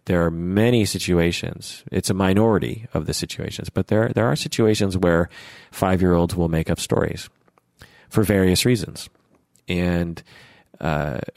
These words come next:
it could have been something that they heard. It could have been something that they saw. It could have been just a, an imagination that they had. They could have been coached into saying that, uh, by, particularly in divorce situations. You know, say the, the mom,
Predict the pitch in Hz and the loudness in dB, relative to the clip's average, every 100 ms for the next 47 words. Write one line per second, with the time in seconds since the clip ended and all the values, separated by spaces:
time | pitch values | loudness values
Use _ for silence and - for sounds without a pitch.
0 | - - 92 - 110 95 87 82 101 87 | -16 -6 -6 -2 0 2 2 0 0 0
1 | 95 85 82 78 - 82 82 82 - 87 | 0 -2 -2 -2 -2 -2 -2 -4 -2 2
2 | 82 87 90 - - 87 85 80 - 80 | 2 2 0 -4 -4 -2 -2 -4 -6 -6
3 | 85 80 80 - 80 - 80 - 76 78 | -6 -8 -8 -6 -6 -4 -4 -2 -2 -2
4 | 80 82 - 85 80 80 78 78 - - | -2 -4 -6 -6 -4 -4 -4 -10 -20 -20
5 | - 87 - 90 80 80 - - 87 80 | -8 -6 0 0 2 0 -4 -6 -4 -2
6 | 82 82 80 78 87 95 92 - 85 87 | -2 -2 -2 -2 -2 -2 -2 -2 -2 -2
7 | 87 87 - - - - - 95 110 92 | -2 -2 -8 -20 -20 -8 -4 0 2 2
8 | 85 - 92 87 - - 80 80 - 82 | -2 0 2 2 0 -4 -4 -6 -4 -2
9 | 80 85 85 85 87 - - - 85 82 | -2 -2 0 0 -4 -10 -16 -14 -10 -10
10 | 87 82 78 - 80 117 104 98 87 85 | -4 -2 -2 -6 -6 -4 -2 0 0 -2
11 | 82 78 78 85 - 95 - 92 90 - | -2 -2 0 0 0 -2 -2 -2 0 -2
12 | 92 85 87 85 80 80 - - - - | -6 -8 -10 -6 -6 -6 -10 -20 -12 -2
13 | 104 90 87 90 82 - 82 80 80 82 | 2 4 4 2 0 -2 -2 0 0 0
14 | 82 82 | -2 -6